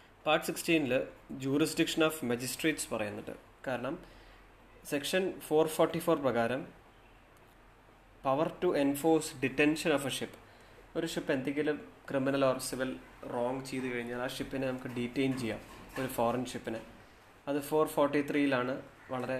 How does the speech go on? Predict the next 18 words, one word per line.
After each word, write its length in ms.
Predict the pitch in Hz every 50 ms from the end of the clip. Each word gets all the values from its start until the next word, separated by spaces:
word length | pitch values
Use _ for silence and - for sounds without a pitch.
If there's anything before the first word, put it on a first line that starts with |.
| 117 131
വ്യക്തമാക്കി 500 | 127 - - 143 139 135 127 131 131 117 -
പറയുന്നത്. 460 | 117 117 113 113 113 113 113 135 165 208 - - - - - - - - - - - - - 131
That 180 | 123 117 - - 151
is, 140 | 156 151 151 - - - 135 117 107
uh, 140 | 107 107 110 117 - - - - - - - - - - - - - -
a 40 | 147 -
foreign 280 | 139 135 143 156 165 165 -
ship 200 | - 135 110 - - - - - - - - - - - - - - - - 139
which 180 | 139 135 - - 147
has, 160 | 139 135 135 135 - 117
uh, 100 | 113 113 117 117 - - - - - - - - -
caused 300 | 123 120 120 - - - - - - - - - - - - -
any 140 | 135 139 143 139 135
damage, 400 | 127 127 127 127 123 120 123 - - - 131
which 120 | 120 - 131
has, 100 | 127 127 -
uh, 100 | 117 110 110 113
violated 420 | 117 123 127 139 139 139 160 147